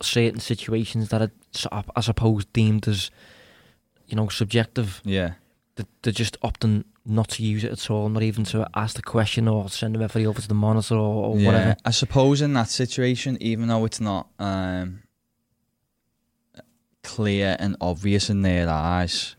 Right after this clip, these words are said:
Speaker 2: right? Do-, should it be impacted, really, if it then leads to a, a game-deciding goal? Like, that should really increase the severity of the, of the situation,
Speaker 1: Yeah,
Speaker 2: really, and
Speaker 1: exactly.
Speaker 2: the decision.
Speaker 1: It,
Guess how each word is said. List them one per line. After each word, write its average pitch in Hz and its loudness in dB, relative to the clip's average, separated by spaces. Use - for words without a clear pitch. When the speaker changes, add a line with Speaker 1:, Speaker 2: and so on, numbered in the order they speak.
Speaker 2:
right? 92 -2
Do-, 117 4
should 123 4
it 117 2
be 113 4
impacted, 101 0
really, 95 2
if 95 -4
it 87 -2
then 90 0
leads 90 -4
to 98 0
a, - -4
a 92 -4
game-deciding 87 -4
goal? 82 -8
Like, 95 -8
that 101 0
should 101 -6
really 92 0
increase 92 -4
the 98 -8
severity 87 -8
of 90 -12
the, 90 -8
of 82 -14
the - -10
situation, 85 -8
Speaker 1:
Yeah, 120 2
Speaker 2:
really, 127 4
and - -2
Speaker 1:
exactly. 110 2
Speaker 2:
the 117 0
decision. 90 -2
Speaker 1:
It, 123 -6